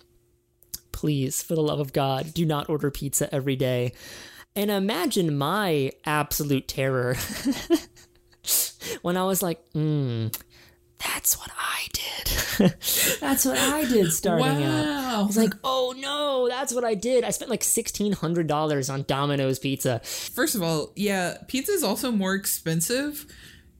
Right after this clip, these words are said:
Speaker 2: you come to find out, than actually, you know, getting real meals <laughs>
Speaker 1: Yeah.
Speaker 2: for people.
Speaker 1: You're absolutely right. You could have the whole thing catered for probably less money in the long run than it would have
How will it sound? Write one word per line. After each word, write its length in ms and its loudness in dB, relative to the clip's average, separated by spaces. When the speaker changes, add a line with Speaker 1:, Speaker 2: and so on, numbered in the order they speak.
Speaker 2:
you 220 0
come 220 -2
to 60 0
find 300 0
out, 200 0
than 160 2
actually, 520 -2
you 120 2
know, 240 0
getting 460 -2
real 300 0
meals 600 0
<laughs> 80 -2
Speaker 1:
Yeah. 380 0
Speaker 2:
for 220 -2
people. 360 2
Speaker 1:
You're 140 4
absolutely 540 0
right. 180 0
You 140 0
could 140 0
have 200 0
the 80 -4
whole 160 0
thing 240 2
catered 520 -2
for 140 0
probably 440 -2
less 380 0
money 560 2
in 100 2
the 80 2
long 320 2
run 500 0
than 180 4
it 140 0
would 320 2
have 480 -2